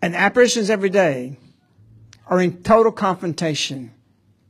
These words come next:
They're in contrast to each other. Our Lady is coming as the woman, chapter twelve, to do battle revelations with the dragon. Everything, therefore, not of God will be shattered if you're a believer.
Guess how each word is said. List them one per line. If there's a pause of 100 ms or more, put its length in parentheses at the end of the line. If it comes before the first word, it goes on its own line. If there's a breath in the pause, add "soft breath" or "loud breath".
(1000)
They're
in
contrast
to
each
other. (1300)
Our
Lady
is
coming
as
the
woman,
chapter
twelve,
to
do
battle
revelations (560)
with
the
dragon. (1120)
Everything,
therefore,
not
of
God
will
be
shattered
if
you're
a
believer.